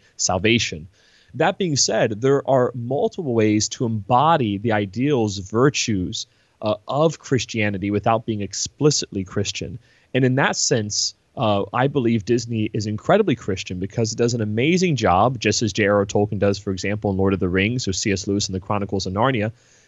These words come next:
It does a wonderful job using signs, symbols, mythology in order to imbue within the heart of its viewer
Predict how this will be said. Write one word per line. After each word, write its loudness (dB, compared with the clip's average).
It -6
does 6
a 6
wonderful 4
job 2
using -2
signs, 0
symbols, 0
mythology 0
in 0
order 2
to 0
imbue 4
within 4
the 2
heart 4
of -4
its -8
viewer 0